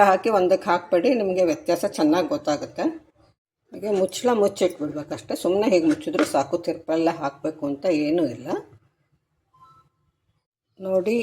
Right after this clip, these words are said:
ಇವಾಗ ಇದರಲ್ಲಿ ಸ್ವಲ್ಪ ಗುಳ್ಗುಳ್ಳೆ ಥರ ಕಾಣಿಸ್ತಾ ಇದೆಯಲ್ವ, ಆ ಥರ ಸ್ವಲ್ಪ ಹುದುಗ್ ಬಂದಿರುತ್ತೆ, ಅಂದರೆ ಫರ್ಮೆಂಟೇಷನ್ ಆಗಿರುತ್ತೆ. ಹಾಗಾಗಿರ್-, ಮೂರು ದಿವಸ ಇವಾಗ ಅದಕ್ಕೆ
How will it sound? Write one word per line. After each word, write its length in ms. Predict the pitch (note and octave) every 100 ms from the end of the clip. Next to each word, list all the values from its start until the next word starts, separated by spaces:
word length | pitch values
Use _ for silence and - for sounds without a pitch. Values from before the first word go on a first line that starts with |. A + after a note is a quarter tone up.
| F3 - G3
ಇವಾಗ 220 | F3+ E3+ G3+
ಇದರಲ್ಲಿ 280 | E3 D#3+ F3 G3
ಸ್ವಲ್ಪ 380 | D3+ E3+ G3 - F#3
ಗುಳ್ಗುಳ್ಳೆ 420 | E3 E3+ E3+ D#3+ D#3+
ಥರ 100 | D#3 F3 - - _ -
ಕಾಣಿಸ್ತಾ 360 | D3+ D3+ D3+ D3+ C#3
ಇದೆಯಲ್ವ, 340 | D3 C3+ D#3 A#3+ D4+
ಆ 40 | D3+ -
ಥರ 80 | G3+ D#4 - - - - - -
ಸ್ವಲ್ಪ 320 | E3+ F#3+ - - _ -
ಹುದುಗ್ 280 | F3+ G#3 F3
ಬಂದಿರುತ್ತೆ, 460 | E3+ D3+ C#3 C3+ - C#4+
ಅಂದರೆ 220 | F3+ G3+ - - -
ಫರ್ಮೆಂಟೇಷನ್ 680 | E3+ E3 E3+ E3+ D#3+ F3 D3
ಆಗಿರುತ್ತೆ. 460 | C#3 C#3+ C#3 - F3 D#4+ - - - - - _ -
ಹಾಗಾಗಿರ್-, 500 | E3 D#3+ C#3+ C#3+ - - -
ಮೂರು 180 | G3+ G#3 F3
ದಿವಸ 160 | F3+ F#3+
ಇವಾಗ 160 | E3+ D#3+ D3
ಅದಕ್ಕೆ 260 | D#3 G#3+